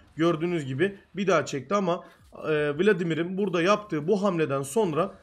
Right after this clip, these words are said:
Akali buradan bir plaka alıyor. Yani bana sorarsanız büyük bir hata. Derken yalnız orada çok güzel temizledi minyonları Vladimir. Akali de bunu hiç beklemiyordu. Güzel oyun.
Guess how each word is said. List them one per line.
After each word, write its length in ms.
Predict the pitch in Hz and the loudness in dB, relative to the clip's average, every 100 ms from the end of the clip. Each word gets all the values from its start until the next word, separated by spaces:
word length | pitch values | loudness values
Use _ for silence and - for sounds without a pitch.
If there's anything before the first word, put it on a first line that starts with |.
| _ | _
Akali 380 | 208 196 196 165 | 0 2 2 0
buradan 320 | 208 170 196 | 0 0 0
bir 140 | 196 | -2
plaka 300 | 170 170 165 | 0 -2 0
alıyor. 240 | 160 123 120 | 0 0 -2
Yani 200 | 151 135 | -2 0
bana 200 | 160 233 | 2 2
sorarsanız 640 | 226 226 226 190 233 - - _ - | 4 4 2 0 -2 -4 -18 _ -2
büyük 260 | 185 220 170 | 2 2 2
bir 60 | |
hata. 360 | 143 131 185 247 - - - 135 | 2 2 0 -2 -12 -20 -20 -2
Derken 800 | 147 165 170 170 190 180 160 135 | 4 4 4 2 4 6 4 2
yalnız 340 | 139 160 170 147 | 0 0 0 -2
orada 320 | 170 156 131 | -2 -2 -4
çok 340 | - 196 202 202 | 0 0 2 0
güzel 320 | 185 220 196 | 4 4 4
temizledi 480 | 190 190 156 165 160 | 2 0 -2 -2 0
minyonları 760 | 160 156 156 151 143 139 143 143 - - - | 0 0 0 -2 0 0 0 -4 -18 -16 -6
Vladimir. 480 | 151 151 151 156 170 | -2 -2 0 -2 -2
Akali 360 | 156 - 208 190 | -4 0 2 4
de 100 | 180 | 4
bunu 140 | 165 | 4
hiç 260 | 165 160 151 | 0 -2 0
beklemiyordu. 760 | 165 160 156 147 147 165 202 - - - | 0 0 -4 -2 2 4 2 -2 -18 -10
Güzel 360 | 147 151 175 | -2 2 2
oyun. 220 | 147 120 | 0 -4